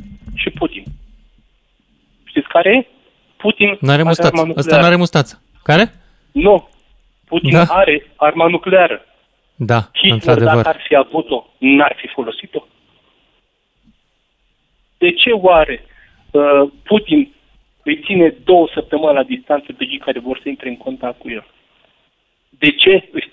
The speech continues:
Speaker 1: ține toți cei din, uh, clasa lui, din tagma lui, din
Speaker 2: E
Speaker 1: gașca
Speaker 2: frică de
Speaker 1: lui,
Speaker 2: covid,
Speaker 1: îi
Speaker 2: cred,
Speaker 1: ține la
Speaker 2: nu? Altceva?
Speaker 1: distanță? Haideți, mă, fire. Măi, oameni buni, hai să nu ne îmbătăm cu apă rece.
Speaker 2: Dar de ce crezi că,
Speaker 1: Singurii
Speaker 2: tu de
Speaker 1: care
Speaker 2: ce
Speaker 1: pot
Speaker 2: crezi că îi
Speaker 1: să-l dea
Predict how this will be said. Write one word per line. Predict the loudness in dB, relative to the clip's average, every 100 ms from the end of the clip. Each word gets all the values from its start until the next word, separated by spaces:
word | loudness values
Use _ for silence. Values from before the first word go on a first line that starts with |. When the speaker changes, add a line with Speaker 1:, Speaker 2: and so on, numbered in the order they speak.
| -4
Speaker 1:
ține | -2 -2 -4 0
toți | 0 0 -6
cei | -4 -4
din, | -4 -8 -8 _ _ _ _
uh, | -2 -2 0 -4 -12 _
clasa | 0 0 0 -4 -4
lui, | -4
din | -6 -10 -4
tagma | 0 0 0 -4
lui, | -2 -6
din | -6 -2
Speaker 2:
E |
Speaker 1:
gașca | -2 0
Speaker 2:
frică | 0 0
de | 0
Speaker 1:
lui, | 0
Speaker 2:
covid, | 0 0 -2
Speaker 1:
îi | 0
Speaker 2:
cred, | 2 2
Speaker 1:
ține | 4 4
la | 4
Speaker 2:
nu? | 2
Altceva? | 2 2 2
Speaker 1:
distanță? | 2 0 -6 -20 -20 -20 -20 -20 _ _ _ _
Haideți, | -2 -2 0 2
mă, | 4 2
fire. | -2 -8 -8 _ -20 _ _
Măi, | 2 4
oameni | 6 4 0
buni, | -2 -12 -14 _ _ _
hai | -6 -6
să | -2
nu | 0
ne | 0
îmbătăm | -2 -2 0
cu | 2
apă | 2 0
rece. | -4 -2 -6 -6
Speaker 2:
Dar | 0 2
de | 2
ce | 0 -2
crezi | 0 0
că, | 0
Speaker 1:
Singurii | 0
Speaker 2:
tu | 2
de |
Speaker 1:
care | 2
Speaker 2:
ce | 4
Speaker 1:
pot | 4
Speaker 2:
crezi | 4 2
că | 4
îi |
Speaker 1:
să-l |
dea | 4